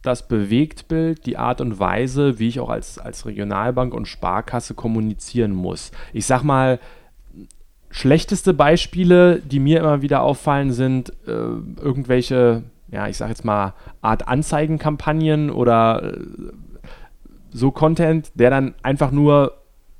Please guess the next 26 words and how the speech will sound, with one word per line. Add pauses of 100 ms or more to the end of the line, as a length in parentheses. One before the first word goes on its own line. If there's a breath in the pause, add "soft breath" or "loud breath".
mal
für
Facebook
umgebaut
wurde
und
weggepostet
wird (180)
von
der
Bank
und
dann
schreibt
man
halt
noch
irgendeinen
Satz
drunter,
"Kennt
ihr
schon
unser
<laughs>
Produkt?"